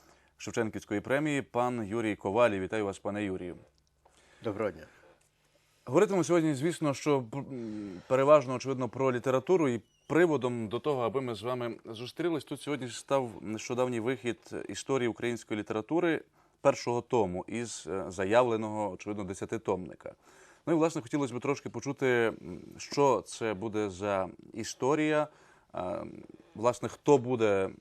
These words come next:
Speaker 1: м, в ній представлений, чи лише там виключно ті, е, письменники, літератори, які мешкали в Україні, чи ті, які мешкали за кордоном. І, власне, що для вас було визначальним в ідеї створення такої історії?
Speaker 2: М,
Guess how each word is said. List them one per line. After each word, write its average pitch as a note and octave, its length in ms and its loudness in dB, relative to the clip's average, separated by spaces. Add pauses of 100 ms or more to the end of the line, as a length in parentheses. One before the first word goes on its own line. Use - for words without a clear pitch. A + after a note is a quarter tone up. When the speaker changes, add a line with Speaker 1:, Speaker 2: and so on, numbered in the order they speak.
(160)
Speaker 1:
м, G2 300 -8
в F#2+ 120 -8
ній A#2 140 -2
представлений, C#3 960 2 (400)
чи A#2 220 0
лише G#2 280 0
там G#2+ 200 -4
виключно G#2+ 520 -4
ті, G#2 440 -4
е, F#2+ 200 -6 (160)
письменники, G#2 680 -4 (120)
літератори, G2 440 -4
які F#2+ 200 -8
мешкали G2 380 -6
в F#2 40 -4
Україні, G#2+ 440 -4
чи - 180 -10
ті, - 120 -14
які F#2+ 360 -10
мешкали F#2+ 440 -10
за F#2 100 -12
кордоном. C3 480 -4 (360)
І, - 40 -4
власне, D3 220 0
що D3+ 200 0
для B2 180 0
вас C3 220 4
було B2+ 360 0 (380)
визначальним A2+ 1120 2
в G2+ 360 0
ідеї G#2+ 360 0
створення A2 460 -2
такої G2 400 -6
історії? F2+ 480 -10 (1400)
Speaker 2:
М, A#2 200 -8